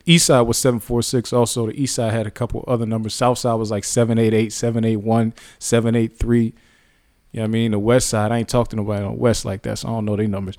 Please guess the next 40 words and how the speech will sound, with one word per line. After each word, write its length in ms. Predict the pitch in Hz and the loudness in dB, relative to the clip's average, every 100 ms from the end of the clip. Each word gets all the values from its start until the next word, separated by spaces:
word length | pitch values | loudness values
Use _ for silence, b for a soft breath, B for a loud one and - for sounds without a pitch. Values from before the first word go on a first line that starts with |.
| B B B | B B B
But 260 | 226 240 - _ _ _ _ _ _ _ _ - | 0 0 -4 _ _ _ _ _ _ _ _ 0
I'm 120 | 135 | 2
just 200 | 127 - | 2 4
saying, 240 | 151 131 | 4 6
it 40 | 139 | 6
was 200 | 123 - | 4 0
e-, 200 | 143 165 - | -6 -6 -8
it, 140 | - _ _ | -14 _ _
you 160 | 135 139 | 2 6
had 200 | 143 131 | 6 8
no 180 | 143 143 | 6 6
problem 440 | - 139 127 113 | 4 4 4 0
remembering 540 | 117 120 123 110 107 | 0 0 0 0 -2
a 80 | 95 | -6
ten-digit 880 | - - 135 139 135 127 135 117 120 | -6 0 0 0 -2 0 0 0 -4
string 420 | - - 127 117 | -8 -2 0 0
of 80 | 107 | 0
numbers. 400 | 110 107 87 92 | 0 -2 -2 0
Nowadays, 480 | 113 175 147 131 120 | 4 6 8 6 6
we 80 | 117 | 2
have 140 | 110 | 2
cell 280 | - 147 139 | 0 0 2
phones, 300 | 120 117 101 | 0 -2 -4
and 100 | 98 | -8
cell 280 | - 147 143 | 0 2 2
phones 300 | 135 123 117 | 2 0 0
mess 240 | 123 - | -2 0
up 160 | 113 117 | -4 -4
your 100 | 110 | 0
memory 320 | 139 123 107 | 2 2 0
because 380 | 107 - 107 - b b b b b b _ | -2 0 -2 -4 b b b b b b _
it 80 | 120 | -2
messes 360 | 123 131 131 113 | 2 2 2 0
with 220 | 120 - | -2 -2
your 80 | 107 | -6
short-term 640 | - 131 127 - 131 127 117 | -2 0 0 0 2 4 4
memory 280 | 113 107 | 2 0
because 440 | 104 104 - 117 107 | -2 -4 0 0 0
of 200 | 104 107 | -2 -2
the 260 | 101 95 | -4 -4